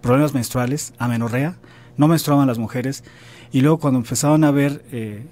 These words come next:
el, los ovarios, vieron que tenían características de muchos quistes. Entonces ellos acuñaron ese, ese nombre de quistes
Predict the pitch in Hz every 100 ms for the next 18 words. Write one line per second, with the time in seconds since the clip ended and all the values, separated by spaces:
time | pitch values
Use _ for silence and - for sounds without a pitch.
0 | 254 123 107 101 98 147 120 123 135 160
1 | 135 139 - - _ - - - - -
2 | - - 113 139 143 131 127 123 131 123
3 | 113 123 127 139 131 113 120 120 113 -
4 | 165 - 107 - - - - - - 135
5 | 143 151 151 - - _ - 123 131 131
6 | 143 143 139 - 139 120 107 - - -
7 | - - - - 143 131 139 139 143 135
8 | 127 120 107 104 - - - - - -
9 | - 151 - 147 143 -